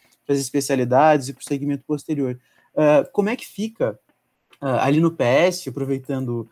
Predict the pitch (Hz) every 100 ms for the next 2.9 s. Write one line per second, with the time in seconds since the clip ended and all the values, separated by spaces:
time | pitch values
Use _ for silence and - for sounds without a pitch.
0 | _ - 123 - 120 147 180 175 143 123
1 | _ _ - 160 160 151 143 175 175 151
2 | 143 143 151 156 160 156 156 151 151